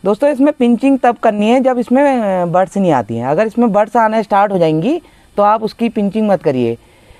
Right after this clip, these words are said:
अ, तो उससे पहले अगर आप पिंचिंग कर देंगे, तो उसमें अच्छी फ्लावरिंग ले पाएंगे आप। दोस्तों, इस प्रकार आप गु-, गुलदाउदी के पौधे में अच्छी फू-, फूल ले सकते हैं। अ, जिस प्रकार से मैंने, देखिए, कितनी अच्छी ग्रोथ हो रही है इन पौधों में,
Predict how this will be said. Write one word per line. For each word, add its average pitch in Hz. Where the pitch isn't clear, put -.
अ, 151
तो 208
उससे 254
पहले 220
अगर 226
आप 226
पिंचिंग 208
कर 196
देंगे, 190
तो 339
उसमें 247
अच्छी 311
फ्लावरिंग 233
ले 175
पाएंगे 139
आप। 104
दोस्तों, 240
इस 277
प्रकार 262
आप 262
गु-, 190
गुलदाउदी 202
के 247
पौधे 208
में 277
अच्छी 226
फू-, 202
फूल 208
ले 190
सकते 170
हैं। 247
अ, -
जिस 202
प्रकार 208
से 240
मैंने, 220
देखिए, 190
कितनी 220
अच्छी 214
ग्रोथ 175
हो 160
रही 165
है 170
इन 165
पौधों 147
में, 226